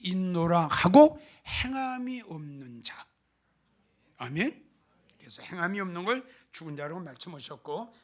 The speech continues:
네 번째, 어떤 자를 하나님께서 죽은 자라고 했느냐 그러면 깨닫지 못하는 자. 아무리 들어도, 아무리 들어도 깨닫지 못해요.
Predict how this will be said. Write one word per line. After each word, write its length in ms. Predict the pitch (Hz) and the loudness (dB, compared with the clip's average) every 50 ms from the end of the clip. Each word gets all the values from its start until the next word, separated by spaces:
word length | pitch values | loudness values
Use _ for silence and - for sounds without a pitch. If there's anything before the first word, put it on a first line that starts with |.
| _ _ | _ _
네 280 | - 147 156 208 254 277 | -14 -6 -4 -2 -2 0
번째, 580 | 262 269 262 226 - - 269 262 277 311 285 - - - - _ _ - | 0 -2 -2 -2 -2 0 2 2 2 0 -2 -6 -12 -20 -20 _ _ -4
어떤 420 | 165 196 - - 294 277 269 262 | -4 -4 -4 -2 -2 -2 0 4
자를 240 | 269 269 262 269 269 | 4 4 4 2 0
하나님께서 560 | - 226 226 208 196 196 175 175 190 190 175 | -2 -4 -4 -4 -6 -6 -8 -12 -14 -16 -16
죽은 320 | - - 170 170 160 147 | -16 -16 -14 -12 -12 -12
자라고 280 | 143 135 135 135 143 139 | -12 -14 -14 -16 -18 -20
했느냐 380 | - 139 135 123 120 120 120 120 | -20 -20 -20 -18 -18 -18 -18 -18
그러면 320 | 131 170 208 220 165 123 - - - - - _ _ _ - | -14 -12 -12 -12 -12 -14 -16 -20 -20 -20 -20 _ _ _ -10
깨닫지 760 | - 302 294 294 294 302 285 277 277 - - - - 277 262 | -6 -4 -4 -4 -4 -4 -6 -6 -4 -2 -2 -2 0 0 0
못하는 580 | 254 247 226 226 - - 196 202 190 190 185 - | 0 -2 -2 -2 0 0 0 2 2 0 2 2
자. 240 | - - - - - _ _ _ _ _ _ _ _ _ _ _ _ _ _ _ _ _ _ _ - - - _ _ _ _ _ _ _ _ _ _ _ - - _ _ - - - - - 113 - 120 110 - - - - - - - - - | 0 0 -2 -6 -14 _ _ _ _ _ _ _ _ _ _ _ _ _ _ _ _ _ _ _ -20 -20 -20 _ _ _ _ _ _ _ _ _ _ _ -20 -20 _ _ -6 -4 -4 -2 0 -2 -2 -2 -4 -6 -10 -10 -12 -14 -16 -20 -16 -12
아무리 280 | 190 220 240 240 240 - | -10 -6 -4 -4 0 2
들어도, 680 | - 226 214 202 208 190 196 208 214 196 175 160 - - _ _ _ _ _ _ - - - 123 131 - - - - - | 2 4 4 2 0 -2 -4 -6 -6 -8 -10 -12 -16 -20 _ _ _ _ _ _ -12 -8 -4 0 2 2 2 2 2 2
아무리 300 | - 302 302 311 302 294 | 2 2 0 0 -2 -4
들어도 420 | - - - 262 254 247 233 233 - | -4 -4 -6 -6 -6 -8 -10 -14 -16
깨닫지 540 | - - 277 254 240 269 269 269 - - 269 | -12 -12 -10 -10 -8 -10 -10 -12 -14 -14 -14
못해요. 300 | 247 - - - - | -18 -20 -20 -20 -20